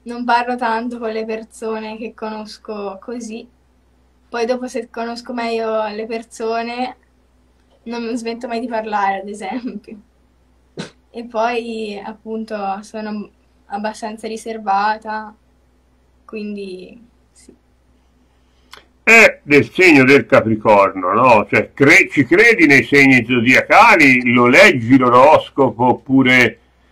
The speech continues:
Speaker 2: oppure proprio no, ti disinteressi?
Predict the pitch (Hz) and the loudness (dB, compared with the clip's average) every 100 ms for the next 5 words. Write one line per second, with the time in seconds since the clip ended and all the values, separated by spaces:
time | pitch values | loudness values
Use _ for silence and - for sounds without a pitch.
0 | _ 131 117 143 143 143 131 - 117 123 | _ 0 2 4 6 6 4 4 4 6
1 | 127 - 120 117 117 120 107 117 113 95 | 6 4 2 2 4 2 2 4 4 2
2 | - 107 87 | -4 -12 -12